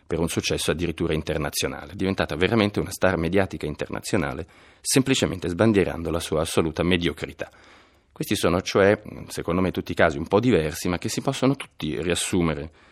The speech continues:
sotto questa etichetta della prevalenza del cretino. Ci sono poi programmi, eh, televisivi che sfruttano proprio questo meccanismo della prevalenza del cretino.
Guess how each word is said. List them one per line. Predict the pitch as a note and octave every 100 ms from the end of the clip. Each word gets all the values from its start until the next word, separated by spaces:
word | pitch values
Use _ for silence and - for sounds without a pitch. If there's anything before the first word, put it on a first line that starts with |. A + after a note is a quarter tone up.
| _ _ _
sotto | - D#2+ D#2
questa | - D#2+ D#2+
etichetta | D#2 E2 - C#2 _ D#2+ C#2+
della | D#2 D#2 D2+
prevalenza | - G#2+ G#2 F2 E2 -
del | D2+ C#2+
cretino. | - C2+ - - - - _
Ci | -
sono | G#2 A#2+ F2
poi | D2+ G#2+ F#2 D2+ - _
programmi, | - E2+ G2 G#2 F2 E2 D#2 D2+ -
eh, | D#2 D2+ D2+ -
televisivi | - D#2+ E2 G#2+ G#2+ E2 E2+ G#2 _ _ _ _ _ _ _ -
che | A2+ -
sfruttano | - - C3+ - A#2 F#2+
proprio | - G#2+ E2 - F2
questo | - E2 -
meccanismo | D#2+ - E2+ D2 C2+ E2+
della | D2+ D2+
prevalenza | D2+ D#2+ D2+ C#2+ D2+
del | C#2
cretino. | - D2 - A1 A1+